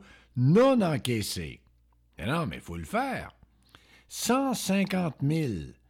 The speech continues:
non, cent trente mille cinq cents chèques d'allocation canadienne pour enfants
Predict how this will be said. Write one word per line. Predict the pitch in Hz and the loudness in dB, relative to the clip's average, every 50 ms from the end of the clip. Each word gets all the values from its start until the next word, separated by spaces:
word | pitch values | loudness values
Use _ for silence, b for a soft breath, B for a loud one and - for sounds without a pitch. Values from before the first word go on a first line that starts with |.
| _ _ _ | _ _ _
non, | 117 147 175 139 - - | 0 0 0 0 -2 -6
cent | - - - - 202 226 208 - | -10 -8 -4 -2 0 0 0 -2
trente | - 143 185 226 233 214 - 175 | -2 0 2 2 2 2 2 4
mille | 196 214 214 190 151 107 | 4 4 4 4 2 0
cinq | - - - 113 120 110 - | -4 -4 -4 -4 -4 -4 -4
cents | - - 131 120 110 95 | -6 -6 -6 -4 -6 -6
chèques | - - - 139 151 147 98 80 | -6 -4 -4 -2 -2 -2 -4 -4
d'allocation | 76 101 110 120 117 - 120 107 98 - 135 127 107 | -4 -4 -4 -4 -4 -4 -4 -4 -4 -4 -6 -6 -4
canadienne | - 120 120 123 120 110 92 90 117 113 101 90 69 | -4 -2 -2 -2 -2 -2 -2 -2 -2 -2 -2 -2 -4
pour | - 80 69 | -6 -8 -8
enfants | 76 78 76 - - 120 147 196 220 | -8 -10 -10 -8 -6 -6 -4 -4 -6